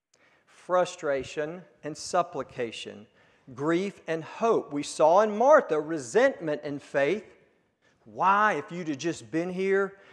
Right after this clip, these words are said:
even accusation and anger at Jesus.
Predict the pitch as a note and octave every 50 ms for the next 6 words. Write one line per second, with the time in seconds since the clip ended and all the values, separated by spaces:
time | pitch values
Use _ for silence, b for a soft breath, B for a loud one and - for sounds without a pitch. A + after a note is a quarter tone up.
0 | b b b b b b C#3+ D3 C#3+ D#3 C#3+ C3+ - D#3 D#3 D#3+ - - F3+ D#3
1 | B2 A2+ B2 D3 D#3 F3 D#3+ - - G#3 G3 G3 G3 G3 F#3+ - A#2 A#2+ A#2+ -
2 | _ - C#3+ D3+ F3 G3 G#3+ G#3+ F#3+ G#3 G#3 G3+ E3 - D#3+ C#3+ D3+ F3+ F#3+ G3
3 | F3+ F#3+ G#3+ G#3+ G#3 G#3 - -